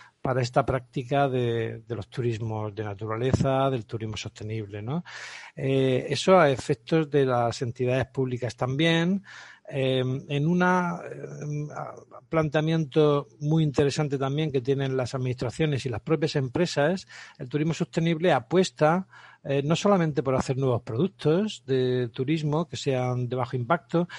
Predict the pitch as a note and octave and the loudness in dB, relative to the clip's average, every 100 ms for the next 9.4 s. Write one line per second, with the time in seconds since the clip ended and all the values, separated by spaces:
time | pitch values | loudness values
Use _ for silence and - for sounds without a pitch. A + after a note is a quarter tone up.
0 | - - - F3 F#3+ F3+ F3 F#3 - D3+ | -18 -16 -2 2 4 4 4 4 4 0
1 | B2+ C#3+ C#3 C#3 B2 F3+ F3+ G3 - - | 2 0 2 0 0 2 4 2 -4 -20
2 | _ D3 D3 D3+ _ D#3+ E3 E3 D#3 D3 | _ 2 2 2 _ 4 6 4 2 0
3 | - - F3 D#3 D3+ F3 - C#3 C3 - | -2 -2 0 2 2 0 0 0 0 -2
4 | - - - D#3 D#3 D#3+ _ D3 D3 E3+ | -8 -8 4 4 6 0 _ 2 2 0
5 | _ D#3 D#3 F#3 - - - - - D#3 | _ 4 4 2 -4 -18 -20 -12 0 2
6 | E3 E3+ - D3+ D#3 - E3+ D#3 D3+ D3+ | 2 0 2 2 2 2 2 4 2 2
7 | C#3+ C3 - C3+ C#3 B2 B2 A#2 C#3+ D#3 | 2 0 0 0 0 -2 -2 0 0 0
8 | B2 - B2+ A#2 C#3+ A2+ G#2 G2+ - D3 | -2 0 0 2 0 0 -8 -10 -4 2
9 | C3+ D3 E3 | 4 4 2